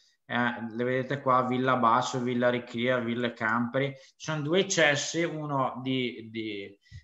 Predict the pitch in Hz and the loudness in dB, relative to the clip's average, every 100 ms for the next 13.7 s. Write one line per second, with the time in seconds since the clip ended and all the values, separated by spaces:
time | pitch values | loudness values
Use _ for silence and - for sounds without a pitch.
0 | _ 104 104 107 - 139 143 135 139 165 | _ -8 -4 -4 -4 -6 -2 0 0 -2
1 | - 139 123 139 135 123 123 120 127 - | -4 0 2 2 2 0 -2 -10 -10 -12
2 | 120 120 117 113 107 107 110 - - - | -6 -4 0 2 4 2 0 -4 -16 -12
3 | - 135 156 156 190 190 185 175 160 131 | -4 2 2 2 2 0 0 -2 0 2
4 | - 170 180 - 131 123 123 107 123 - | 0 0 -4 0 2 4 4 2 -4 -6
5 | 160 147 120 101 101 120 113 - 135 143 | -2 0 0 -2 -6 -4 -4 -4 -4 -4
6 | 147 165 147 139 135 131 113 110 117 127 | -4 -2 0 2 2 2 0 -2 -2 -4
7 | 131 151 156 139 123 147 131 - 165 185 | 0 0 0 0 -2 0 -2 -2 -4 -2
8 | 170 156 139 - 143 180 165 143 - 160 | 2 2 0 0 -2 0 -2 -2 -2 -2
9 | 165 143 - 147 - 139 143 143 143 135 | -2 -2 -4 -4 -4 -2 0 -2 -4 -6
10 | 135 120 110 110 127 170 - - - _ | -6 2 4 4 2 0 -4 -18 -20 _
11 | _ 131 123 135 147 147 - 135 127 127 | _ -8 -4 -2 0 0 2 0 2 0
12 | 131 131 139 143 139 135 135 131 - 117 | 0 0 0 -2 -4 -2 2 2 0 -6
13 | 120 - 135 147 156 117 | -8 -4 -2 2 2 2